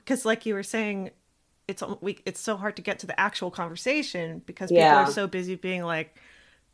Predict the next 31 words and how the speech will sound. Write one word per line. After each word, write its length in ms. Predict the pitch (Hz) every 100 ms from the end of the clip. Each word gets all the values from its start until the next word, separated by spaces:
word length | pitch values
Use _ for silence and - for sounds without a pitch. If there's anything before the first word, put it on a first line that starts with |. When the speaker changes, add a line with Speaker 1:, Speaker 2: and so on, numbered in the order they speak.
| -
Speaker 1:
talking 240 | 185 185
about 100 | 165
this 100 | 156
other 140 | 175 170
bullshit. 540 | 269 330 - 180 175 - - -
Speaker 2:
Yeah. 340 | 147 139 135 135 _ - - _ _ _ -
Speaker 1:
And 400 | - 208 202 175 - _ _ _ _ _ _ - _ _ _ _ _ _ _ _ _ _
is, 220 | 233 254 -
is 180 | 214 -
that, 320 | 220 - -
like, 240 | 208 208 -
are 120 | 202
we 220 | 185 196 180
there? 680 | - 147 160 247 330 320 _ -
Have 240 | 226 185
we 120 | 185
<laughs> 20 |
achieved? 840 | 233 - - 233 - - - - -
Speaker 2:
I 140 | 294 311
mean, 260 | 330 294 226
yeah, 200 | 247 294 277
and 120 | 294
I 80 | 302
mean, 180 | 302 269
that's, 520 | 269 302 - - - - - -
listen, 300 | 220 220 208
that's 320 | 196 214 -
why 380 | 220 208 202 190 -
I 380 | 170 180 190 208
try 340 | - 185 175
to 800 | 175 - 180 165 160 156 156